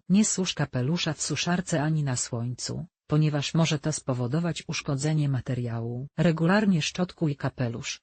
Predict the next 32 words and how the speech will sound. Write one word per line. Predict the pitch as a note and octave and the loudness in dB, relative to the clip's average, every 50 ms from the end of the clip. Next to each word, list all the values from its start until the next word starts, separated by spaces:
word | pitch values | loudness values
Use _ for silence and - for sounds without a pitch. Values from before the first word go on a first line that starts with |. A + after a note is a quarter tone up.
| _ _ _ | _ _ _
aby | C#3+ D3 C3+ D3+ C#3 | 0 2 4 4 2
zapobiec | - C#3 - - E3+ D#3+ D#3 D3+ C#3+ C3+ D3 | 2 0 0 0 -2 0 0 0 0 -2 -2
gromadzeniu | D3 D3 D3 C#3 C#3+ C3+ C3 C3 D3+ D3+ D3+ C#3+ C3+ | -2 -2 0 2 2 0 0 0 0 0 2 2 2
się | - - - D3 | 0 0 -2 -2
kurzu | _ - F#3+ G3 F#3 F3 D#3+ | _ -2 -2 0 0 -2 -2
i | D3 D3 C#3 | -2 -2 -2
brudu. | C3+ C3 B2 A#2+ A2+ - - C#3 D#3 _ _ | -2 -2 -4 -4 -6 -6 -10 -12 -12 _ _
Jeśli | F3 G3 G#3 - - E3 D3 | 2 2 2 2 0 -2 -2
kapelusz | - D3 C#3+ - G3 G#3 G3+ F#3 F3+ - | -2 -2 0 0 2 2 2 0 0 0
jest | E3+ D#3 D3+ D3 - - | 0 0 0 -2 -4 -2
bardzo | C#3 D3 D3 D3 C3+ - C#3 C3 | 0 0 0 0 0 0 0 0
brudny, | C3 B2+ B2 A#2+ A#2+ B2 B2 B2 A#2+ - E3 - _ _ _ _ | 0 -2 -4 -6 -6 -6 -6 -6 -4 -6 -8 -10 _ _ _ _
możesz | D#3 F3 F#3 F3 F3+ F3 E3+ - D#3+ | -2 0 0 0 0 0 0 0 0
oddać | D#3+ E3 E3+ E3 E3 D#3+ D3+ D#3 | 0 0 0 0 -2 -2 -2 -4
go | C#3+ - D3 C#3 | -4 -2 -2 0
do | C3+ C#3+ - | -2 -4 -2
profesjonalnej | - C#3+ B2+ - D3 - - C#3+ C3+ D3 D#3+ F3 F3+ E3+ D#3 D3 | -2 -4 -2 -2 -2 0 0 0 2 2 2 2 2 2 2 0
pralni. | - - C3 A#2 A2+ A#2 A#2+ A#2+ A2+ A2 A2 C3 D3+ _ _ | -2 -2 -4 -2 -2 -2 -4 -4 -6 -6 -6 -8 -10 _ _
Nie | D#3+ F3 E3 D3+ | 4 4 4 4
używaj | D3 D3 D#3 F3 E3+ E3 D#3 D3 | 2 2 0 0 0 0 0 0
do | C#3 C#3+ C3 | 0 -2 -2
czyszczenia | - D#3 D3 - - - E3 E3+ E3 D3 C#3+ | 0 -2 -4 -2 0 0 0 2 2 0 0
zamszu | C#3 - D#3+ D#3+ D#3 D#3 D3 - - D3 | 0 0 0 2 2 2 0 0 -2 -2
wody | C#3+ C#3+ D3 C#3+ D3 | 0 0 0 2 2
ani | C#3 C3+ C#3 C#3 C#3 | 2 2 2 0 0
detergentów, | C3 C3+ B2+ - C3 B2 B2 B2+ C3 B2 B2 B2 A#2+ - - - C#3+ - - - _ _ _ _ _ | 0 -2 -2 0 -2 -4 -2 -2 -2 -2 -2 -4 -6 -10 -12 -14 -14 -14 -18 -18 _ _ _ _ _
ponieważ | D3 D3+ D#3 D3+ D3 D3 C#3+ - - | 2 4 4 4 2 0 -2 0 2
może | D#3+ E3 D3 D#3+ D3 | 2 2 2 2 0
to | - D#3 | 0 -2
spowodować | D3+ - - - C3 B2 B2 A#2+ B2+ D#3+ E3+ E3+ D3+ - - - | -4 -4 -2 -4 -2 -2 0 0 0 0 0 -2 -4 -4 -6 -8
uszkodzenie | D#3+ - - - D3 C3+ C3+ D3+ D#3 D#3 D3 C#3+ | -8 -6 -4 -2 -4 0 0 0 2 2 2 2
materiału. | C#3 B2+ - - B2+ B2 A#2+ A#2+ A2+ A#2 A2+ A#2 A#2+ B2 C3 | 0 -2 -2 -2 -4 -4 -2 -4 -4 -4 -4 -6 -6 -6 -8